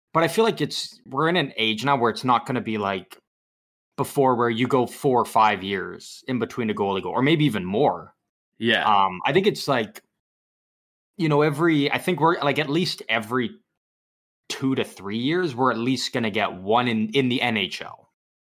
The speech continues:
Speaker 1: Like, other leagues, it could even happen more. You never know.
Speaker 2: Yeah, like, and, <laughs> and it's funny that you actually mentioned that, 'cause I kinda forgot, because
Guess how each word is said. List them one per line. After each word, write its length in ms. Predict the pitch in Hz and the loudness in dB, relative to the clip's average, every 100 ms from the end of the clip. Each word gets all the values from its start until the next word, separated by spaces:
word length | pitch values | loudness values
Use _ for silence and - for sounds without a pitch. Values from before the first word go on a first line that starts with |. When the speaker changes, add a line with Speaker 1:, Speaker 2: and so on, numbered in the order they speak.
| _ _ - | _ _ -2
Speaker 1:
Like, 180 | 135 - | -2 0
other 240 | 139 160 139 | 0 2 0
leagues, 340 | 110 104 - | -2 -6 -10
it 260 | 98 117 113 _ - | -12 -12 -12 _ -6
could 200 | 131 117 | -4 -2
even 200 | 104 98 | -4 -2
happen 360 | 104 98 95 | -2 -2 -4
more. 240 | 90 107 90 | -4 -4 -2
You 120 | 92 | -6
never 260 | 95 90 90 | -6 -8 -6
know. 320 | 104 87 - _ _ _ _ _ _ _ _ _ _ _ _ _ _ _ | -6 -6 -18 _ _ _ _ _ _ _ _ _ _ _ _ _ _ _
Speaker 2:
Yeah, 320 | 120 110 78 - _ | 0 2 0 -8 _
like, 360 | 110 110 104 - - - _ _ _ _ _ _ _ _ | -2 0 -2 -12 -20 -20 _ _ _ _ _ _ _ _
and, 380 | - 131 127 123 123 - - | 0 2 2 0 -10 -12 -18
<laughs> 260 | - _ | -20 _
and 100 | 143 | 2
it's 120 | 151 | 2
funny 260 | - 156 165 | 2 4 4
that 140 | 147 143 | 4 4
you 120 | 135 | 2
actually 260 | 131 131 | 2 0
mentioned 360 | 110 113 120 107 | 2 0 0 0
that, 220 | 101 - | 0 -2
'cause 120 | - | -4
I 100 | 123 | -2
kinda 220 | 123 143 127 | 0 0 0
forgot, 460 | 117 101 120 101 | -2 2 2 2
because 480 | 104 - 98 95 | -4 -4 -2 -2